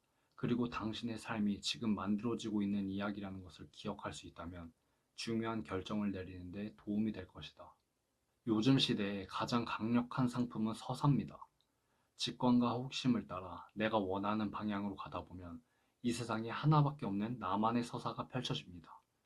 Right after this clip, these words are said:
그 서사가 나를 언제든지 대체 가능한 넘버원이 아닌 이 세상의 유일무이한 올리원으로 만들어줄 겁니다. 여러분도 직관과 호기심을 따라 하고 싶은 걸 하면서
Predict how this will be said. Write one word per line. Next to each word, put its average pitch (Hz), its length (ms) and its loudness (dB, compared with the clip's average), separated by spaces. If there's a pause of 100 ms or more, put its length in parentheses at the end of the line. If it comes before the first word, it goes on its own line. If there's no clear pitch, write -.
(380)
그 120 180 2
서사가 117 540 4
나를 101 260 0
언제든지 107 840 0
대체 - 340 -2
가능한 107 380 0
넘버원이 101 560 0
아닌 85 420 -10
이 113 100 -2
세상의 107 480 0
유일무이한 104 840 2
올리원으로 113 720 4
만들어줄 98 520 -4
겁니다. 87 500 -12 (500)
여러분도 104 600 6
직관과 131 540 0
호기심을 135 640 4
따라 92 400 -4 (100)
하고 147 260 4
싶은 - 300 2
걸 117 100 4
하면서 131 600 0